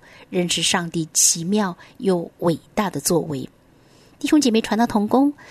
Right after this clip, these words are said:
如果您对今天的圣经经文和内容有任何的感受、感动，或者是有任何的问题，欢迎您随时来信、手机短信、电邮或留言跟我分享，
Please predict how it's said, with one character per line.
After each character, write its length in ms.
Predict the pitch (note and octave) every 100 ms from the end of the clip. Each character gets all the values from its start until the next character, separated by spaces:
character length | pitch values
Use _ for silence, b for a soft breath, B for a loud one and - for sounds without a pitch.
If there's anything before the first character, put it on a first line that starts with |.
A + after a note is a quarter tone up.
| B -
如 100 | A3
果 80 | G3+
您 160 | F3+
对 160 | F#3 G3+
今 280 | - A#3+ B3
天 300 | - B3+ B3
的 240 | G#3+ E3+
圣 280 | - - A3
经 160 | G#3 G#3
经 160 | B3
文 140 | A3 F#3
和 140 | F#3
内 160 | G3+ G#3+
容 280 | F3 D#3+ - B B B
有 100 | F#3+ F#3+
任 200 | E4+ D#4+
何 140 | A3
的 80 | A3
感 220 | G3+ E3
受、 240 | - - G#3
感 220 | E3+ - -
动， 200 | G#3 - B B B
或 120 | -
者 140 | A#3+ F3+
是 140 | -
有 80 | E3
任 180 | G#3+ A3+
何 120 | G3
的 100 | E3
问 240 | F#3+ F#3+ F3
题， 320 | - E3+ F3+ B -
欢 240 | - C#4
迎 160 | B3 G3+
您 300 | F3+ F#3+ G3+
随 160 | -
时 120 | F#3 F3
来 200 | D#3 E3+
信、 380 | - C4 G#3 - b
手 200 | - E3+
机 100 | E3
短 160 | G#3 D#3
信、 180 | - G3+
电 160 | A3+
邮 120 | F3+
或 280 | F3 F#3+ E3+ -
留 300 | F#3 E3+ G3+
言 240 | G3 E3+
跟 160 | F3 F#3
我 100 | D3+
分 240 | - F#3
享， 260 | F#3+ F3